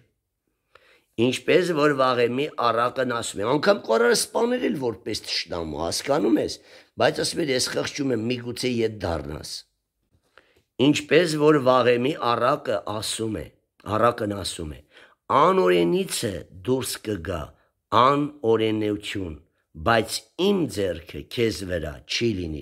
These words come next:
ես չեմ սպանի քե, ուխտ եմ օրե, իմ Աստված ըզնիցը զոր ա,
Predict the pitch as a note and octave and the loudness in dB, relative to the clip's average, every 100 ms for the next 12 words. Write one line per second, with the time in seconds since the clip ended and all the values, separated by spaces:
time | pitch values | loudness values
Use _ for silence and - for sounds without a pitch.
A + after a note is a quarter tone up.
0 | C2 C#3 F#3+ - D3+ A#2 - - E2+ D#2+ | -4 -2 -2 0 -2 -2 -4 -6 -8 -8
1 | D2 - - - D3+ - - D#2 D#2+ C#2 | -10 -12 -12 -2 -2 -2 -8 -6 -6 -8
2 | C2+ - _ - - - D3+ D#3+ D3+ - | -10 -16 _ -20 -20 2 4 4 2 -2
3 | E3 D3 A2 B2 A#2+ G2 E2 E2+ D2 | -6 -4 -2 -2 -2 -6 -4 -6 -6